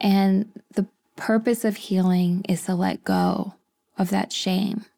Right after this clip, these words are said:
You have nothing to be ashamed about. You did nothing wrong. You are a beautiful person, caring,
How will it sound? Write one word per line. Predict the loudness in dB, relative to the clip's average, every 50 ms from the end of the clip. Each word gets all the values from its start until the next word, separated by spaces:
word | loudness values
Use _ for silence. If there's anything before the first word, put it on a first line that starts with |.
| _ _ _ _
You | 2 4
have | 4 6
nothing | 6 6 6 6 4 4 2 4 4 4 4
to | 2 0 -2
be | 0 2 2 2
ashamed | 0 0 -2 0 2 4 4 4
about. | 4 4 4 4 2 2 0 -2 -6 _ _ _ -20 _
You | 0 2 2
did | 4 4 2 4 4
nothing | 4 4 4 4 4 4 2 0 0 2 2 4 4 4
wrong. | 2 2 2 4 4 4 4 6 6 4 4 2 -2 _ _ _ _ _ _ _
You | 2 4 6 6 6 4 2 0
are | 0 0 0 0 -2
a | -2 -4 -4 -6 _ _
beautiful | 2 4 4 6 6 6 4 4 2 0 -2 -2
person, | -2 -2 -2 -2 -2 -4 -2 0 2 4 6 6 6 4 4 0 _ _ _ _ _ _ _
caring, | -18 -16 -2 2 2 4 4 6 6 6 6 6 6 6 4 2 2